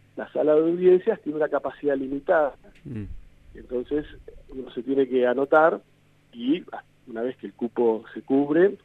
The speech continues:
Speaker 1: no pueden entrar más personas. Pero afuera de la sala de audiencias siempre se instalan muchas pantallas,
Speaker 2: Mm.
Speaker 1: sillas,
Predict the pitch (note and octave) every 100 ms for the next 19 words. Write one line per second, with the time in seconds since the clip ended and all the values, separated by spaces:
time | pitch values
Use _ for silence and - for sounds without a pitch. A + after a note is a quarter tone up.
0 | _ _ _ - A#2 A#2 A#2 A2 A#2+ B2+
1 | - C3 F3 C#3 - C#3+ C#3 C3 - -
2 | B3 A3 D3+ - - A2+ - C#3+ D3 D3
3 | F3 E3 D3+ D#3+ - D#3 - C#3+ A#2+ A#2
4 | - F#3 D#3 D3+ F#3+ _ _ _ _ _
5 | A#2+ C3+ D#3+ D#3 - A#2+ C3+ G3 E3 E3+
6 | F#3 - _ _ _ - - B2+ A#2+ -
7 | F#3+ F3 E3 E3+